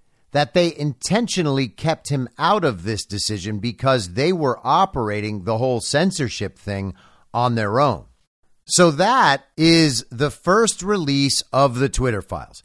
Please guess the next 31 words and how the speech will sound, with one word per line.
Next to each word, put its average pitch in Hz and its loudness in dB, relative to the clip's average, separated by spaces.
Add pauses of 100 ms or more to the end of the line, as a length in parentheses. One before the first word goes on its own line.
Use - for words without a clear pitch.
(240)
We 95 -8
don't 131 2
have 175 4
the 185 2
underlying 185 2
documents 147 2
besides 117 -2
what 135 0
he 131 -6
shared 139 -4
there 135 0
in 127 -4
that 139 -2
thread 117 -2
and 131 -2
what 117 0
I've 120 0
shared 120 -2
with 101 -6
you. 95 -4 (500)
But 143 0
Elon 170 2
has 143 0
said 139 0
and 123 -6
committed 123 -4
publicly 135 -2
multiple 120 -2
times 117 -2
to 110 -12
putting 135 -2